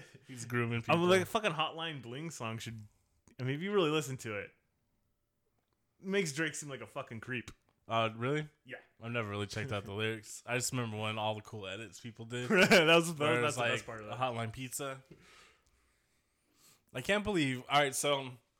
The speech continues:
Speaker 1: I understand how the video was turned into a meme and then became very entertaining that way.
Speaker 2: Mm-hmm.
Speaker 1: But for real, like, the first week that video was out,
Speaker 2: Oh, it was
Speaker 1: people,
Speaker 2: it's lame.
Speaker 1: people just actually legitimately liked the video.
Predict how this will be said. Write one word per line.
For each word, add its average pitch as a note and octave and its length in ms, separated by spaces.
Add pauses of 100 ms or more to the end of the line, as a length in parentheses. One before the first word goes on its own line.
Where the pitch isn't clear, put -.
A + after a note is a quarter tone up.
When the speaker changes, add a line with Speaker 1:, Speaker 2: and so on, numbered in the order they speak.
(760)
Speaker 1:
I C3 120
understand D3 600
how B2 280
the A2 340
video B2+ 320
was A2+ 140
turned B2+ 220
into A#2 280
a G#2+ 40
meme B2 540
and A2 180
then A2+ 120
became A2+ 320
very A2+ 220
entertaining G#2+ 480
that G#2+ 200
way. C3 160 (140)
Speaker 2:
Mm-hmm. C#3+ 180 (840)
Speaker 1:
But C3 120
for - 160
real, D#3+ 420 (220)
like, B2 160
the A2+ 80
first C#3+ 360
week D#3+ 180
that C3+ 200
video C3 300
was A2+ 120
out, A#2+ 260
Speaker 2:
Oh, D3 120
it E3 40
was E3 100
Speaker 1:
people, A#2 420
Speaker 2:
it's F#3 180
lame. C#3 600
Speaker 1:
people F3+ 320
just C#3 240 (100)
actually C#3+ 420
legitimately C#3+ 580
liked B2+ 200
the E3 80
video. D3+ 460